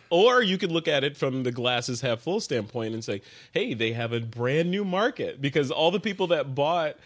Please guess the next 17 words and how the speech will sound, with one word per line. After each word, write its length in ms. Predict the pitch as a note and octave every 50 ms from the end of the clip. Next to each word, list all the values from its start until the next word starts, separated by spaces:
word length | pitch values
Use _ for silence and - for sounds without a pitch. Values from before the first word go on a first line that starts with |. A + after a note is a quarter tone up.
| - - _ _ -
the 200 | D3+ D3 D#3+ E3+
older 380 | - D3+ D#3+ E3+ E3 D#3 D3+ C#3
phones, 420 | - - F3+ G3+ G3 E3+ D3 C#3+
the 80 | C3 C3
six 260 | - E3 D3 - -
S, 180 | D3+ C#3+ D3 -
six 220 | - D3 C3+ - D3+
S 180 | C#3 C3+ -
Plus, 420 | - - - E3+ E3+ E3 D#3 - -
et 100 | C3+ -
cetera, 340 | - E3+ F3+ - E3 D#3
they're 140 | C#3+ D#3 E3
not 260 | E3 F3 E3+ E3+ D#3+
going 180 | D3 D#3+ E3 D#3
away 280 | D3 D3 D#3+ E3+ E3 D3+
right 220 | C3+ C#3 B2+ B2
away. 540 | A#2+ A#2 C#3+ E3+ E3 A#2+ G2 F#2+ G#2 C3 C#3